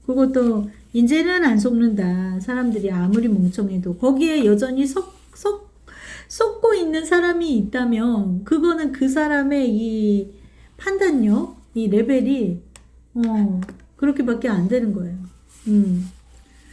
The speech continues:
자, 그렇습니다. 음. 그러니까 너무 걱정하지 마세요, 이제. 뭐 완전히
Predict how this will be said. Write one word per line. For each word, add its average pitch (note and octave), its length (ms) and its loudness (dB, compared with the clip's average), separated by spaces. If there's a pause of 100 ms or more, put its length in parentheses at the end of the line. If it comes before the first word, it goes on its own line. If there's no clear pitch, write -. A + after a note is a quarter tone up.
(840)
자, B3+ 200 -2 (960)
그렇습니다. G3+ 840 -2 (140)
음. F3 240 -2 (320)
그러니까 D#4 240 -4
너무 C#4+ 220 0
걱정하지 A#4+ 500 0
마세요, E4+ 840 -4
이제. A3+ 680 -2 (800)
뭐 D4+ 240 0
완전히 B3+ 840 0